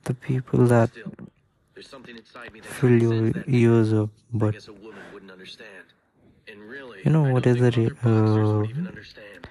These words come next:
real reason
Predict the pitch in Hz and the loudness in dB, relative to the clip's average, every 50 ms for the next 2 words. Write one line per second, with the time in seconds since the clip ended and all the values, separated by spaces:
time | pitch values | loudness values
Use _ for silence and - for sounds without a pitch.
0 | - - - - _ _ _ _ _ _ _ - 120 123 127 127 139 139 - - | -20 -20 -20 -20 _ _ _ _ _ _ _ -20 -20 -20 -20 -18 -20 -20 -18 -18
1 | 131 143 151 151 - - - - - 123 107 107 107 110 110 110 113 113 113 113 | -18 -18 -18 -20 -20 -20 -16 -8 -4 -2 -2 2 2 4 4 6 6 6 6 4
2 | 107 107 107 107 107 107 110 107 104 107 | 4 2 2 0 0 0 0 -2 -4 -4